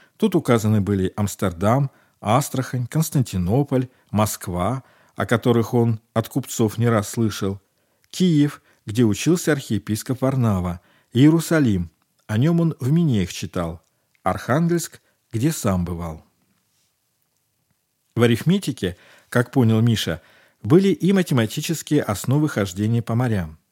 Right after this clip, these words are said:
"Если первые две части познаю, то и третья по навигации доступна будет, и сам научусь определять широту по наклонению магнитной стрелки, рассчитывать время приливов и отливов смогу".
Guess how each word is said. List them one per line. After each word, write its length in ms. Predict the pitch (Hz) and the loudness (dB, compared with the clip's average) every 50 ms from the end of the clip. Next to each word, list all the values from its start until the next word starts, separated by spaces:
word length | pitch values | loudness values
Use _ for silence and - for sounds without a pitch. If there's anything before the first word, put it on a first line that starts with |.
| _ _ _ _ _ _ _ _ _ _ _ _ _ _ _ _ _ _ _ _ - | _ _ _ _ _ _ _ _ _ _ _ _ _ _ _ _ _ _ _ _ -6
"Если 340 | 107 117 120 113 - - 117 | -4 -4 -4 -4 -4 -4 -6
первые 520 | 110 - - 143 147 135 110 101 98 92 | -4 -2 2 2 2 4 2 2 0 0
две 220 | 85 98 113 123 113 | 0 -2 -2 -2 -2
части 380 | - - 123 120 - - - | -2 -2 -2 -2 -4 -6 -8
познаю, 640 | 87 - 95 92 92 110 120 175 170 143 107 90 - _ _ _ _ _ _ _ - | -4 -4 -4 -2 0 0 0 0 2 0 0 -2 -4 _ _ _ _ _ _ _ 2
то 100 | - 160 | 4 4
и 100 | 175 170 | 4 4
третья 500 | 170 - 160 160 135 101 - - 92 82 | 2 0 2 2 2 2 0 -4 -6 -4
по 160 | - - 120 | -2 0 0
навигации 640 | 131 147 147 165 156 147 143 120 98 - - 98 90 | 2 2 2 0 2 2 2 2 0 -2 -4 -4 -2
доступна 600 | 87 120 135 - - - - - - - 98 104 | -2 -2 -2 -2 -2 -2 -2 -2 -2 -2 -2 -2
будет, 400 | 110 135 135 92 87 - - _ _ _ _ _ _ _ _ _ _ _ | 0 -2 -2 -2 -4 -8 -12 _ _ _ _ _ _ _ _ _ _ _
и 80 | - - | -8 -6
сам 240 | - - 196 214 202 | -2 2 2 4 4
научусь 520 | 185 156 135 131 120 - - 185 170 - | 4 4 4 4 2 0 -2 -2 0 0
определять 460 | 135 117 117 104 98 107 123 151 170 | 0 -2 -2 -2 0 0 2 2 0
широту 640 | - - 156 139 139 135 - - 127 135 131 123 - - _ _ | 0 0 0 2 2 2 2 4 4 4 4 4 0 -8 _ _
по 120 | - 123 120 | 0 2 2
наклонению 580 | 120 110 - - 110 104 123 165 185 175 165 | 2 2 2 2 2 2 4 2 2 2 2
магнитной 460 | 147 131 107 92 104 117 110 - 139 127 | 2 2 0 0 0 -2 0 0 -2 -4
стрелки, 640 | - - - 123 120 104 98 95 - - 92 90 - _ _ _ _ _ _ _ - | -4 -4 0 2 2 2 2 0 -4 -10 -10 -10 -12 _ _ _ _ _ _ _ 0
рассчитывать 600 | 117 117 127 - - 220 220 - 170 127 117 - | 2 2 2 2 2 -2 0 2 2 2 2 2
время 280 | 127 131 135 123 117 107 | 2 2 4 4 2 2
приливов 600 | - - 107 113 104 127 180 185 160 156 143 - _ _ _ _ - | 2 2 2 2 2 2 2 2 2 2 0 -4 _ _ _ _ 2
и 100 | 127 170 | 4 4
отливов 520 | 196 - - 135 151 160 156 143 139 - | 4 2 2 2 4 6 6 4 4 2
смогу". 540 | - 131 127 127 123 113 120 120 117 113 | 0 -2 0 0 0 2 2 0 0 -2